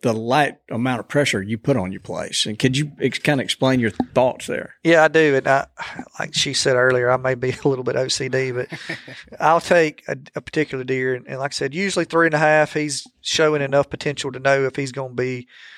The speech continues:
Speaker 2: what we say a superstar or just, you know, another, you know, good quality deer. And, and I'll take data from those deer from watching them.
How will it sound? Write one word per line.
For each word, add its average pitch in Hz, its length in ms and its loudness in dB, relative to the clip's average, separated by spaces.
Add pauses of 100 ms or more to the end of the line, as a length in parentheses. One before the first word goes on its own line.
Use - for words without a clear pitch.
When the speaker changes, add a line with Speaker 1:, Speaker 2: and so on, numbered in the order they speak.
(160)
Speaker 2:
what - 160 -6
we 131 100 -4
say - 140 -6
a - 40 0
superstar 131 580 0
or 123 440 4
just, 120 300 -8
you 131 60 -14
know, 117 200 -10 (140)
another, 123 340 -6 (200)
you 139 80 -12
know, 120 100 -10
good 123 240 -8
quality 123 300 -4
deer. 123 280 -8
And, 117 100 -14 (500)
and 139 120 0
I'll 165 180 6
take 143 420 0 (360)
data 147 360 4
from 131 180 -8
those 127 400 -4 (120)
deer 139 200 0
from 123 180 -10
watching 123 400 -4
them. 117 140 -14